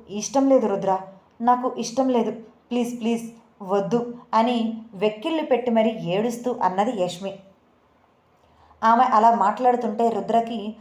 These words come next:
కోపం సర్రున వస్తుంది, కానీ తమాయించుకొని కష్టంగా, "అదే,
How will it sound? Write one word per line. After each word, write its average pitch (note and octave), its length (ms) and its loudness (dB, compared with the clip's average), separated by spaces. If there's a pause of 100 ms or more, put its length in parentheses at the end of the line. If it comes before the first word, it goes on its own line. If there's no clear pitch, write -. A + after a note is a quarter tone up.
(320)
కోపం C4 360 2
సర్రున C4 760 2
వస్తుంది, A3 640 0 (220)
కానీ A3 340 0 (180)
తమాయించుకొని A3 1000 0
కష్టంగా, C4 1000 2 (880)
"అదే, F#3+ 540 2